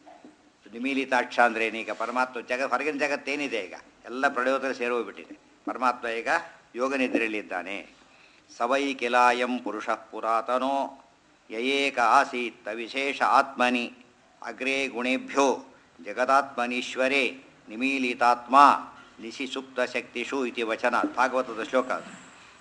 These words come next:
ಇದು ಬ-, ಇದು ಸಂವಾದ ಇದೇ ಅರ್ಥ ಹೇಳ್ತಕ್ಕಂಥ ಮಾತಿದೆ. ಪರಮಾತ್ಮ ನಿಮೀಲಿತಾತ್ಮ, ಅದೇ ನಿ-, ನಿಮೀಮಿಷತ್ ಅಂತ ಅರ್ಥ ಅದಕ್ಕೆ. ನಿಶಿ ಅಂದರೆ ಪ್ರಳಯ ಕಾಲದಲ್ಲಿ, ಪ್ರ-, ಪ್ರಳಯ ಕಾಲವನ್ನ ರಾತ್ರಿ ಅಂತಾರೆ,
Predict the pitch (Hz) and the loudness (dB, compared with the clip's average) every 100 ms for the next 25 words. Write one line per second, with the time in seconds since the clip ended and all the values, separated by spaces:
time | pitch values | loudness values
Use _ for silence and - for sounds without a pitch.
0 | - 107 107 104 110 107 104 120 131 131 | -20 -14 -10 -6 -6 -6 -6 0 2 2
1 | 113 127 139 127 - 123 117 117 110 107 | 0 0 2 2 2 -2 -2 -4 -4 -2
2 | 127 107 104 82 - - - 110 127 135 | 0 0 -2 -8 -20 -10 -8 2 4 6
3 | 135 120 135 143 143 143 131 147 - 113 | 2 0 0 2 2 2 4 4 4 2
4 | 117 - - - - - - 107 104 117 | 2 2 -12 -20 -20 -20 -18 -12 -6 -4
5 | 143 156 - - 120 117 110 110 107 123 | -4 -4 -14 -8 -6 -4 -4 -6 -6 -2
6 | 143 147 131 131 143 - - 117 113 101 | 2 4 4 6 4 4 -2 -2 2 2
7 | - 104 80 - - - - - - 110 | 2 -4 -4 -8 -20 -20 -20 -20 -14 -6
8 | 139 165 151 135 143 131 120 139 131 123 | -2 2 2 2 0 2 4 4 6 4
9 | 113 101 92 104 92 _ _ _ _ - | 4 -2 -8 -10 -12 _ _ _ _ -20
10 | 101 110 120 110 117 139 131 131 135 127 | -6 -4 -4 0 2 4 6 6 6 6
11 | 127 120 135 - 113 104 - 76 - | 8 10 8 6 0 0 -4 -12 -14